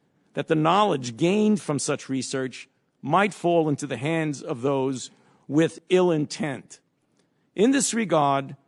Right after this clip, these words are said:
the National Science Advisory Board for Biosecurity, or N S A B B, was asked to advise the United States government on the publication of these manuscripts. You will hear in detail from Doctor Keim, the chair of that group,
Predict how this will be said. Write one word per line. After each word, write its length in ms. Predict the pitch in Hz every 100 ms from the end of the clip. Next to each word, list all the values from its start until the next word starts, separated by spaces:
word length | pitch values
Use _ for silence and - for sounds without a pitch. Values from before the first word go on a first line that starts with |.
| _
the 80 | -
National 380 | 160 190 - 180
Science 380 | 143 175 170 147
Advisory 540 | 135 156 160 143 147
Board 360 | 127 147 147 139
for 120 | 139
Biosecurity, 880 | 123 147 139 147 - 165 160 135 127
or 60 |
N 120 | 139 147
S 140 | -
A 120 | 147
B 140 | 127 131
B, 380 | 117 143 127
was 320 | 139 147 175 160
asked 460 | 165 165 - - _ _ _ -
to 160 | 170
advise 440 | 165 127 185 247 202
the 80 | 190
United 320 | 175 160 147
States 320 | - 147 120
government 480 | - 139 139 135 - _ _ -
on 100 | 143
the 80 | 151
publication 720 | - 175 165 - 156 - 139
of 80 | 135
these 180 | 131
manuscripts. 800 | 123 156 151 120 - 85 - - _ _ _ _ _ -
You 240 | 151 214
will 160 | 269 233
hear 360 | 156 220 202
in 120 | 185 151
detail 720 | 196 233 - 139 117 120 -
from 180 | 156 156
Doctor 320 | 160 165 135
Keim, 440 | - 185 175 165
the 80 | 131
chair 380 | - 190 214 196
of 100 | 127
that 220 | 127 101
group, 300 | 131 123 _